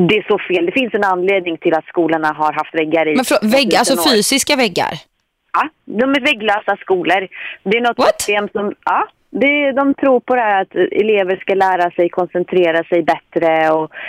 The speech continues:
Speaker 1: det är helt vägglösa skolor. Enstaka skolor, eh, har, eller en, enstaka klassrum, eh, har, eh, väggar, men det är glasväggar.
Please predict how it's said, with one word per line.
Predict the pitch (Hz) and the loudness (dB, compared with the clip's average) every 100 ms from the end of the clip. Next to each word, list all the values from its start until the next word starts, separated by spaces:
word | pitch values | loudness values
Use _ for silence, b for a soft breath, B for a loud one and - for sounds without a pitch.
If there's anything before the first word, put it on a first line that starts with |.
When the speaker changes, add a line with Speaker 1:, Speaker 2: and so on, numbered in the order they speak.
| B | B
Speaker 1:
det | 185 | 2
är | 262 | 4
helt | 254 226 | 4 0
vägglösa | 247 208 196 185 | 0 0 0 -2
skolor. | - 202 190 175 | 0 2 2 2
Enstaka | 247 254 233 - 226 - 240 240 _ | 0 0 -2 -2 -2 0 0 -2 _
skolor, | 262 214 180 165 160 | -2 2 2 2 2
eh, | 160 160 - _ - | 2 2 0 _ -10
har, | 175 175 160 160 - | -2 2 2 2 4
eller | 185 185 - | 4 4 4
en, | 226 202 - | 0 -2 -6
enstaka | 226 220 208 202 | -4 0 -2 -2
klassrum, | 190 240 - - 269 226 151 b b b b b - | -4 -4 -6 0 0 0 -4 b b b b b -2
eh, | 180 170 | 0 0
har, | - 185 165 160 | -2 2 2 2
eh, | 156 156 156 - | 2 0 0 -2
väggar, | 170 185 160 151 196 208 | 2 2 4 2 2 2
men | 185 | 2
det | 180 | 2
är | |
glasväggar. | 170 202 190 175 208 208 147 87 | 2 2 0 -2 -4 -2 0 -2